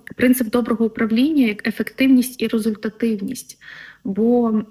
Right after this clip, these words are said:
е, створюючи плани, проекти, програми, е, ми говоримо про індикатори, про досягнення цих результатів через кількісні і якісні показники. А, таким чином і будуть ухвалювати рішення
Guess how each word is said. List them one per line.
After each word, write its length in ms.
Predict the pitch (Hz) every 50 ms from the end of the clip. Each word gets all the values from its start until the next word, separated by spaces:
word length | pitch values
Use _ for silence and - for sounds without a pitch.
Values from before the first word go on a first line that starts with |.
| _ _ -
е, 300 | 214 202 208 202 202 202
створюючи 580 | 202 - - - 247 269 277 262 247 - - 233
плани, 460 | - - 226 226 226 233 233 226 220
проекти, 600 | - - 208 208 208 214 214 220 220 - - -
програми, 640 | 202 - - 196 185 202 214 214 226 233 247 254 269
е, 680 | 269 269 _ _ _ _ _ _ _ _ _ _ - - 196 196 196 196 196 196 196
ми 340 | 196 196 208 233 247 262 262
говоримо 440 | 233 233 214 220 220 220 208 202
про 160 | 196 - 254 269
індикатори, 760 | 277 294 285 269 269 - - 233 214 208 208 - 214 220 214
про 180 | - - 233
досягнення 640 | 202 202 208 - - 233 214 202 208 202 196 196 196
цих 280 | - - - 196 -
результатів 760 | 202 208 196 190 196 190 - - 220 226 262 294 - - 220 -
через 560 | - - 220 226 226 214 - - - _ _ _ _
кількісні 720 | - - 247 247 254 - 262 240 - - 226 202 190 185 - _ _ _ -
і 100 | 220 202
якісні 480 | 190 202 202 214 - 208 - - 196 190
показники. 760 | - 190 180 - 185 180 - 185 180 180 - - - - - _ _ _ _ _ _ _ - - - - - _ _ _ _ _ _ _
А, 200 | - 196 196 190
таким 380 | - - 214 - - 285 311 320
чином 340 | - - 285 269 247 226 -
і 60 | 240
будуть 340 | 202 202 233 240 - 214 -
ухвалювати 720 | - - - - 220 220 220 214 202 202 196 - - 196
рішення 720 | 196 196 202 202 226 - - - - 220 226 233 262 302